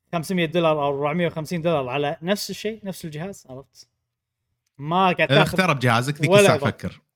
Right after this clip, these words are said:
Speaker 1: اخترب، أنت ما شريت بلاي ستيشن فايف من قبل، إي طبعًا، ف-، هذا. وأتوقع هذيك راح يوقفونها خلاص، لأن بس هذا
Speaker 2: إي طبعًا.
Speaker 1: الجهاز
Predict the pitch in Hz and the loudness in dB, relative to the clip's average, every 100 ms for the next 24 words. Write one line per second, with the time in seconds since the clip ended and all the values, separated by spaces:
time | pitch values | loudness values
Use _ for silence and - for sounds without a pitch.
0 | _ _ _ _ _ _ _ 214 202 185 | _ _ _ _ _ _ _ 4 6 4
1 | - - 160 156 180 180 185 170 151 156 | 0 -6 -8 -2 -2 0 0 -2 -2 -4
2 | 180 151 151 170 156 156 208 269 311 262 | -4 -6 -4 -4 -2 0 0 0 -4 -4
3 | 143 113 101 95 - 127 123 - _ _ | -4 -10 -14 -18 -16 -12 -14 -14 _ _
4 | _ _ - 165 285 320 165 180 233 202 | _ _ -6 -2 0 -2 -2 -2 0 -2
5 | 180 185 202 233 143 123 127 - 127 127 | 0 -2 0 -4 -4 -6 -10 -10 -12 -10
6 | 123 123 - _ _ _ _ _ _ _ | -10 -12 -18 _ _ _ _ _ _ _
7 | _ _ _ _ _ _ _ _ 170 175 | _ _ _ _ _ _ _ _ -4 -2
8 | 175 151 151 170 170 160 | 2 2 4 2 0 -2